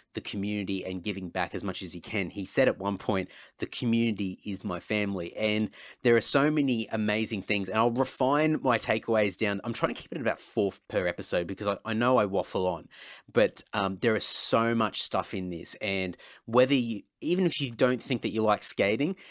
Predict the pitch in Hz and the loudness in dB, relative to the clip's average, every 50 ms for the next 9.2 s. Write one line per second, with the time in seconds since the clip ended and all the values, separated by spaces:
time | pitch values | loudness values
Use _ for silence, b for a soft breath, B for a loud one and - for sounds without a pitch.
0 | B B 120 120 - - - 131 127 117 117 131 151 - - 120 117 - - 123 | B B -2 -2 -2 -2 -2 0 0 2 4 4 2 4 2 2 0 2 0 -4
1 | - - 113 110 117 131 131 123 120 117 107 107 110 107 101 92 - - - 110 | -2 -2 -2 2 4 4 6 6 4 4 2 0 0 0 0 0 -2 -2 0 0
2 | 101 101 98 95 104 104 - - - 95 92 92 95 123 135 143 - - - - | 0 0 0 -2 -4 -6 -6 -4 -4 -2 -2 2 2 2 0 0 -4 -4 -2 -2
3 | 104 - - _ _ - - - 139 147 151 139 - 107 104 104 101 92 87 95 | -2 -2 -4 _ _ -12 -6 -4 -2 0 0 0 -2 -2 -4 -4 -4 -6 -8 -8
4 | 87 - - 110 98 92 90 - - 101 98 92 - - 101 87 90 - 101 107 | -8 -6 -4 -4 -4 -4 -4 -2 0 0 0 -2 -2 -6 -6 -8 -6 -4 -2 0
5 | 107 107 104 107 104 101 101 - _ _ _ _ _ - 107 95 - - - 113 | 2 2 2 2 0 -2 -4 -8 _ _ _ _ _ -2 -2 -2 -2 -2 -8 -8
6 | 120 113 - 127 131 180 160 151 127 117 107 104 104 104 107 107 110 117 127 95 | -8 -6 -4 -2 0 0 0 2 2 2 0 0 0 -2 -2 -2 0 -2 -4 -4
7 | - 95 95 107 - - - - - - - - - 143 120 107 92 107 117 123 | -2 0 0 2 2 0 -2 0 -2 -4 -4 -2 0 2 2 2 2 2 0 2
8 | 135 151 175 196 165 139 131 123 117 113 113 107 - - - 117 104 113 110 - | 2 4 4 4 4 4 4 4 4 2 2 0 -2 0 0 2 2 2 0 0
9 | - 92 95 90 | 0 0 0 0